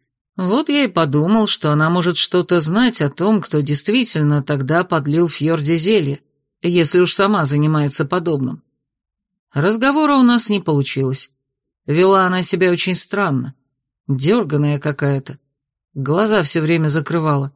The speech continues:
и как будто прислушалась к чему-то. В комнату пригласила, но совсем не слушала, что я говорю. Потом сказала, что ей всё надоело и чтобы я убирался. А если не уберусь прямо сейчас, то она придумает, что сказать сестре.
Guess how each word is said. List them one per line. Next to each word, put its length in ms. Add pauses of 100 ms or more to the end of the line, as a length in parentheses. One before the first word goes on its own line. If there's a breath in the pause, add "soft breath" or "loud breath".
(380)
и 120
как 180
будто 280
прислушалась 840
к 40
чему-то. 540 (720)
В 140
комнату 460
пригласила, 680
но 160
совсем 400
не 100
слушала, 500
что 200
я 140
говорю. 480 (520)
Потом 360
сказала, 500
что 180
ей 220
всё 220
надоело 720
и 40
чтобы 360
я 180
убирался. 640 (400)
А 100
если 340
не 160
уберусь 400
прямо 280
сейчас, 460
то 140
она 180
придумает, 580
что 240
сказать 420
сестре. 500